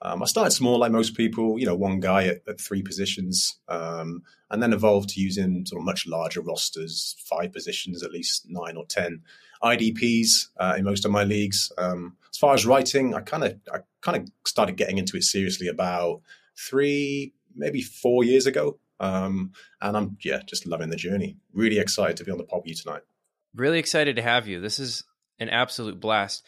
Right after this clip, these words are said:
Speaker 2: I've only ever gotten to record a podcast with one other person from the U K, and that was Tom K, and, uh, that was an absolute blast of an episode. So anytime I get to be in a podcast room with someone with a British accent,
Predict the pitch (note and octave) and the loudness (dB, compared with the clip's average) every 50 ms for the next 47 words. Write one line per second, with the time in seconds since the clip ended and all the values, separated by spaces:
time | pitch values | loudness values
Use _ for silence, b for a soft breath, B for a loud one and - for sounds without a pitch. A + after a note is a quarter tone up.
0 | B B B B B - A#2+ A#2 C3+ D#3 F3 F#3 F3 D#3+ D#3 D3 D3+ D#3+ C3+ D3 | B B B B B -4 -2 0 0 0 0 2 4 4 4 4 2 0 2 4
1 | C3+ C3 C3 B2+ B2 C#3 C3 B2 A#2 A2 - C3+ B2+ A#2+ A#2 - B2 A#2 A#2 - | 4 4 2 0 -4 -4 -2 -2 -4 -2 -2 -2 0 0 0 0 2 0 0 0
2 | - A#2+ A2 G#2+ - - G#2+ G2 G#2+ A#2+ B2 B2 A#2 A#2+ - - A#2 A2 - - | 0 -2 -2 -2 -4 -8 -12 -10 -8 -6 -4 -4 -6 -6 -4 -4 -4 -4 -4 -6
3 | A2+ G#2 A2 G#2+ G2+ G2 G2 G2+ G2 F#2+ - G#2+ G2+ F#2+ F#2+ F2+ F2+ b b b | -8 -10 -10 -8 -8 -6 -6 -6 -6 -6 -4 -2 0 0 0 -2 -6 b b b
4 | b b b b - G#2+ G#2+ A2 F#2+ G2+ G2+ G2 - - - B2+ A#2+ A#2+ A#2+ - | b b b b -8 -4 -2 -2 0 0 0 -2 -2 -2 0 -2 -2 -2 -2 -4
5 | - A#2+ A2+ G#2+ G#2+ G#2 G2+ - - G2+ G2 G2 F#2+ G2 G2 F#2 F2+ E2+ D#2+ - | -2 0 0 2 0 -2 -2 -4 -4 -4 -2 -2 0 0 0 0 0 0 0 2
6 | B2 C#3 C#3 A2 - - - - G#2+ G2 - A2+ A#2 - - - A2+ G2+ E2+ G2 | 2 2 2 0 -2 -4 -4 -8 -6 -2 0 0 0 -2 -2 -6 -8 -8 -6 -2
7 | G2 G2 G2+ G2+ - - G2+ F2+ F#2+ F#2 F2 - - - - F#2+ F2 E2+ E2 - | 0 0 0 0 -2 -6 -10 -8 -8 -8 -8 -8 -4 -4 -4 -4 -4 -6 -6 -6
8 | - F#2+ F#2 F2+ F2+ b b b b b b b - A#2 C#3 E3+ D#3+ D#3+ D3+ C#3 | -4 -4 -4 -4 -6 b b b b b b b -2 0 2 2 2 2 2 4
9 | C#3+ D3 C#3+ C3+ A#2 A#2+ A2 B2+ A2+ - G#2+ G2+ A2+ A2+ A2 G#2 G2 - G#2+ G#2+ | 4 4 4 2 2 2 0 -2 -4 -4 -6 -4 -2 -2 -2 -2 -2 -2 0 0
10 | G#2+ G2+ - A2 G#2 - - - A2 A2 A2 G2+ F#2 - - G#2 G2 G2+ G2+ G2 | 0 0 -2 -4 -4 -4 -6 -8 -8 -6 -6 -6 -8 -8 -6 -6 -6 -6 -6 -6
11 | F#2+ F#2 - F#2+ D#2+ G2 G2 F#2+ F2+ - G2 F#2 F2+ - - - G#2+ G#2 G2+ - | -6 -6 -8 -8 -8 -8 -8 -8 -6 -4 -4 -4 -4 -4 -6 -4 -4 -4 -4 -6